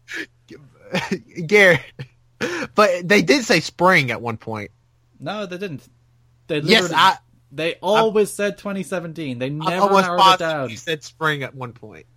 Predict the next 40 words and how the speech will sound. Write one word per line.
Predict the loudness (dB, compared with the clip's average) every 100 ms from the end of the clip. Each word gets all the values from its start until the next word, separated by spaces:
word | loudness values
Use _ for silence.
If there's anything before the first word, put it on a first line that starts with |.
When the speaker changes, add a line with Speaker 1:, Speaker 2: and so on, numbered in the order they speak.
| _ -8
Speaker 2:
Because | -4 -2
they, | -2 -2
they | -2 -2
announced | -2 -4 -6 -6
the | -4
Amiibo | -4 -4 -4
will | -2 -2
be | -4
released | -6 -6 -6 -8
in | -12
spring, | -8 -6 -4 -4
but | -4
they | -4
never | -4 -4
said | -6 -4 -6
the | -6
Zelda | -4 -2 -2 -2
will | -4
be. | -4 -6 -8 -12 _ _ _ _ _ _
Speaker 1:
Like, | -14 -12
yeah, | -12
you're | -10 -10 -8
just | -6
being | -6 -8
petty | -4 -4 -4 -8
now. | 0 2
<laughs> | 4 4 2 0
Speaker 2:
Yeah. | -2 -2 -2 -6 _ -6 -6 _ _ -6
Now | -2 0
it |
annoys | 0 2 2 0
me. | -6
People | -10 -8
have | -6
said, | -6 -4
"Oh, | -2 0
it's | 0 -2
delayed." | -6 -4 -4 -4
It's | -8
not. | -6 -4 -4 -8